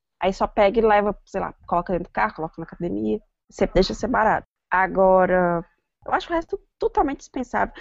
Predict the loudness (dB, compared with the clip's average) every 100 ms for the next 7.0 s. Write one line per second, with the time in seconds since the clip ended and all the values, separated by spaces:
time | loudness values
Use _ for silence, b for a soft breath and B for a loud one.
0 | B B _ -2 -2 0 0 0 -4 -4
1 | -4 0 2 2 2 0 -2 -4 -6 0
2 | 2 2 0 -4 -6 -2 0 0 0 -2
3 | -4 -12 _ -8 -6 -6 -6 -8 -8 _
4 | _ _ _ -2 -2 -4 -8 -4 -4 -2
5 | -2 0 0 0 2 0 -2 -4 -8 b
6 | b b -4 2 4 6 4 4 2